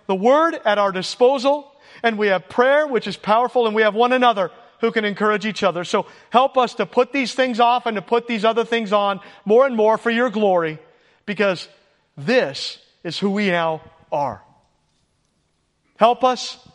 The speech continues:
May we encourage each other. And may we be a church that definitely knows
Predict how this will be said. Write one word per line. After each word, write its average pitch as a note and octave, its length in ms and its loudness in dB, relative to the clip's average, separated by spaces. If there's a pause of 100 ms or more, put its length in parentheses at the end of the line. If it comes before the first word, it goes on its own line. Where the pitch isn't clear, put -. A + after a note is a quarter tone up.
(200)
May G#3 160 0
we F#3+ 140 -4
encourage A3 460 -2
each A#3+ 220 -4
other. G#3+ 300 0 (260)
And F#3 240 -2
may A#3+ 200 -4
we G#3+ 440 -6 (180)
be F#3+ 160 -4
a D#3+ 100 -4
church - 720 -4
that D#3+ 200 -4 (680)
definitely B3 480 0
knows G#3 400 -2